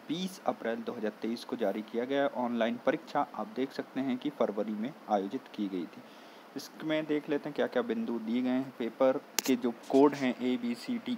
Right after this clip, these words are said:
E, F, G, H और I करके दिए गए थे। तो यहाँ पर देख लीजिए कि, कितने ऑनलाइन आवेदन थे, अड़तीस हज़ार। ठीक है, जो कैंडिडेट प्रेजेंट रहे हैं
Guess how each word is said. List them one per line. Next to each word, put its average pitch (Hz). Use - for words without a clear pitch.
E, 135
F, -
G, 123
H -
और 117
I 110
करके 113
दिए 101
गए 95
थे। 107
तो 120
यहाँ 120
पर 135
देख 123
लीजिए 135
कि, 127
कितने 135
ऑनलाइन 127
आवेदन 123
थे, 147
अड़तीस -
हज़ार। 98
ठीक 143
है, 135
जो 139
कैंडिडेट 131
प्रेजेंट 120
रहे 123
हैं 127